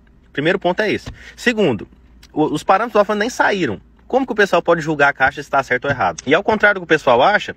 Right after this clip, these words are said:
esse Zeta novo de mil e seiscentos watts R M S precisa de caixa menor que o Zeta antigo de mil e quatrocentos. Então ele suporta mais potência e precisa de caixa menor. Então assim, esqueçam essa ideia de,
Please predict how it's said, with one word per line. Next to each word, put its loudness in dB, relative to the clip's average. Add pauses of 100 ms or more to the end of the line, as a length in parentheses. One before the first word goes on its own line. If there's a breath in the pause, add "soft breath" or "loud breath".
(100)
esse -8
Zeta 0
novo -2
de -10
mil -6
e -6
seiscentos -8
watts -2
R -4
M -6
S -6
precisa -8
de -6
caixa 0
menor 0
que -8
o -4
Zeta 0
antigo -6
de -8
mil -4
e -6
quatrocentos. -6 (640 soft breath)
Então 0
ele 2
suporta 0
mais 0
potência -2
e -14
precisa -6
de -8
caixa -4
menor. -2 (600 soft breath)
Então 0
assim, -4 (600)
esqueçam -2
essa -2
ideia 0
de, -6